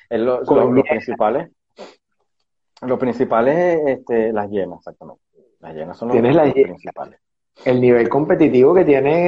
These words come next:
Speaker 2: esos panas es, es, es importante, es, es súper, es un nivel.
Speaker 1: Sí, es el, es el, es el, el chita, es el, el felino,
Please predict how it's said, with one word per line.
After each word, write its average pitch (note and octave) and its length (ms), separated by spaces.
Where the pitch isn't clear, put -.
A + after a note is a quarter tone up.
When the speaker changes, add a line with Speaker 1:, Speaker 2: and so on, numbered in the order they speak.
Speaker 2:
esos F3+ 300
panas G3+ 440
es, C3+ 380
es, A#2+ 180
es A#2 60
importante, A#2+ 920
es, A2+ 80
es A2+ 160
súper, D3 400
es A2 120
un A2+ 200
nivel. C#3 220
Speaker 1:
Sí, - 40
es C3 380
el, D#3+ 180
es C#3+ 120
el, E3 220
es C#3+ 220
el, D3 720
el A2+ 560
chita, C3+ 440
es B2+ 520
el, A#2+ 880
el - 140
felino, A2 600